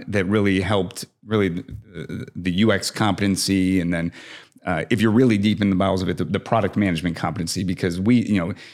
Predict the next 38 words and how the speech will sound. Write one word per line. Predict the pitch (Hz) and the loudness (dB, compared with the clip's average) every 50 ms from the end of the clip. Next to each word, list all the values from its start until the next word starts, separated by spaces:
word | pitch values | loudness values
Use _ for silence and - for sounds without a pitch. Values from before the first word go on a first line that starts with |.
| _ _ | _ _
for | _ - 110 104 113 | _ 0 2 2 4
us, | 120 107 104 101 - - | 4 4 2 0 -2 -2
we | - 110 113 127 139 | 0 4 6 6 6
only | 131 127 120 113 107 | 6 6 6 4 4
design | 95 85 95 90 80 107 107 107 95 92 92 87 92 87 | 2 0 -2 -2 0 0 0 2 2 0 0 -2 -2 0
that | 101 95 92 92 - - - _ - | 0 0 0 -2 -4 -6 -14 _ -6
with | 101 101 90 - | -6 -6 -2 0
which | 104 98 - | -2 -2 0
has | - 98 85 | -2 -4 -2
been | 85 90 82 78 | -2 -4 -4 -2
prioritized | - 92 87 87 85 82 80 - 85 76 73 - - - - - _ _ _ _ _ | -2 0 0 0 0 -2 -2 -4 -4 -4 -4 -8 -10 -14 -16 -20 _ _ _ _ _
by | - - 87 | -4 -2 -2
a | 87 | -2
product | 85 - 101 90 87 80 95 | 0 0 0 0 0 0 0
manager | 90 87 87 85 85 82 92 87 85 | 0 0 0 0 -2 -2 -2 -2 -2
and | 80 85 92 87 | -2 -2 0 0
user | 87 87 85 87 87 | 0 0 0 -2 -2
studies | - - - 92 87 87 87 85 80 - | -4 -2 -2 0 0 0 0 -2 -4 -4
to | - 87 | -6 -6
say | 82 - - 85 | -4 -2 -2 -2
that | 80 87 82 78 | -2 -2 -6 -4
this | 82 95 87 - - | -4 -4 -4 -2 -4
is, | 92 82 80 85 - - - - | -4 -4 -4 -8 -10 -12 -20 -20
this, | - 92 90 - - - - _ _ _ _ _ _ _ - | -20 -20 -16 -14 -14 -14 -14 _ _ _ _ _ _ _ 0
doing | 104 139 139 139 127 | 4 6 6 6 6
this | 120 - | 4 4
feature | - - 123 104 - - 104 | 2 2 2 2 2 2 0
will | 98 | 2
have | 87 95 90 85 | 2 0 0 2
R | 90 87 87 | 2 2 2
O | 90 90 | 2 2
I | 90 85 85 82 | 2 2 0 0
and | 87 87 | 0 0
doing | 101 98 90 | 2 0 0
this | 87 - | 0 -2
feature | - - 90 - - 87 | -2 -2 -2 0 -2 -2
has | 78 82 78 | -2 -2 -4
value. | 78 87 82 78 78 71 71 76 78 | -2 -4 -4 -4 -4 -6 -8 -10 -12